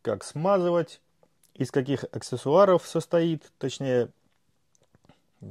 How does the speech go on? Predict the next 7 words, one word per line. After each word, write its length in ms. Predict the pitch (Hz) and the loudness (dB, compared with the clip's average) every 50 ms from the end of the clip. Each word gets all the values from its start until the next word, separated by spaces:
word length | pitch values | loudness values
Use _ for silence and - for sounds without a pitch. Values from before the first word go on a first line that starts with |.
| 95 - _ _ _ _ - - - _ _ _ | -18 -20 _ _ _ _ -20 -20 -20 _ _ _
какие 380 | - 135 135 - - 160 151 139 | 0 0 0 2 4 4 6 6
аксессуары 760 | 117 127 - - 151 139 - 214 233 240 233 220 220 208 180 | 6 4 2 0 -4 -2 2 4 8 8 8 8 8 4 2
имеются 480 | 147 175 190 202 196 190 190 175 185 | 2 0 0 2 2 2 2 2 0
для 160 | - 165 170 175 | 0 0 0 0
данного 400 | 170 175 175 175 170 165 165 165 | 2 2 0 2 2 2 4 4
лобзика. 560 | 165 170 165 156 160 151 151 - 156 147 135 - - _ - - - - _ _ _ _ _ _ _ - | 4 4 2 2 0 -2 0 0 0 -2 -2 -4 -12 _ -20 -20 -20 -20 _ _ _ _ _ _ _ -2
И, 300 | 185 214 214 190 131 | 2 4 4 4 4